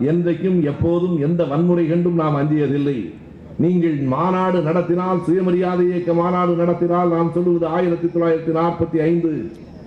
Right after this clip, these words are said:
நீங்கள் போட்டிருக்கிற அந்த பந்தலை எரித்து விடுவோம் என்று காரைக்குடியிலே இருக்கிற ஆவுடையப்பன் என்கிற ஒரு மிகப்பெரிய பணக்காரர் சொன்னபோது அழகிரி திரும்ப சொன்னார், "நீ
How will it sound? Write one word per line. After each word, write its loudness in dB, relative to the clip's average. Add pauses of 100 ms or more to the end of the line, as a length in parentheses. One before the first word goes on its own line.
(120)
நீங்கள் 2
போட்டிருக்கிற 0 (360)
அந்த 2 (140)
பந்தலை 0
எரித்து 0
விடுவோம் 2 (220)
என்று 2 (220)
காரைக்குடியிலே 2
இருக்கிற 0
ஆவுடையப்பன் 2
என்கிற 2
ஒரு 0
மிகப்பெரிய 0
பணக்காரர் 2
சொன்னபோது 0 (340)
அழகிரி 0
திரும்ப 2
சொன்னார், 0 (180)
"நீ 2